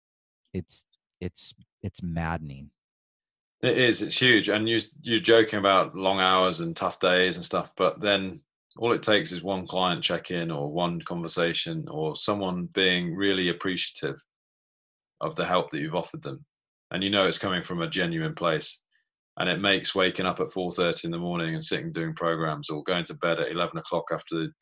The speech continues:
Speaker 2: cardio that Wade set you. And you're thinking, "That's a long day, but it's actually been worthwhile just 'cause of that one text message that's come through from somebody,"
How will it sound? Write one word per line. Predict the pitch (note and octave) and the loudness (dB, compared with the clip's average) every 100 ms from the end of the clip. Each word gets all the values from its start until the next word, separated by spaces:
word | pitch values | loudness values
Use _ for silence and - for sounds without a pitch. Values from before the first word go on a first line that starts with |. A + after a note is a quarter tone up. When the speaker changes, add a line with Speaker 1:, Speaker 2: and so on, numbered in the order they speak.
| - | -4
Speaker 2:
cardio | F#2 F2+ E2+ D#2+ | 0 2 2 2
that | - D#2 | 2 0
Wade | F2 A#2+ | 0 0
set | - D3+ - | -2 -4 -4
you. | D3 C#3+ _ _ _ _ _ _ _ _ | -8 -10 _ _ _ _ _ _ _ _
And | F2 | -8
you're | F2 | -6
thinking, | G2 F#2+ G2 F#2 F#2 E2 - - _ _ | -6 -6 -4 -4 -4 -8 -12 -18 _ _
"That's | G#2 - | -6 2
a | G#2+ | 4
long | G2+ G2 F#2 | 6 4 4
day, | F2 F2 D#2+ | 2 4 4
but | D#2 - | 2 -2
it's | D#2+ | 0
actually | F#2+ E2 F2 | 0 0 0
been | F2 F2 | -2 0
worthwhile | F2+ E2+ - F#2+ G2 | 2 2 4 4 4
just | F#2+ | 2
'cause | G#2+ | 0
of | G2+ | 4
that | G2+ G#2+ | 4 6
one | G#2+ G2+ | 6 4
text | F#2+ G2+ - - - E2+ | 2 0 0 -2 -6 -4
message | E2 D#2+ D#2+ | -4 -4 -4
that's | D#2+ | -4
come | - E2 | -4 -6
through | D#2+ F2 D#2+ | -4 -4 -4
from | D#2 | -4
somebody," | F2+ E2 D#2 D#2 | -6 -4 -4 -4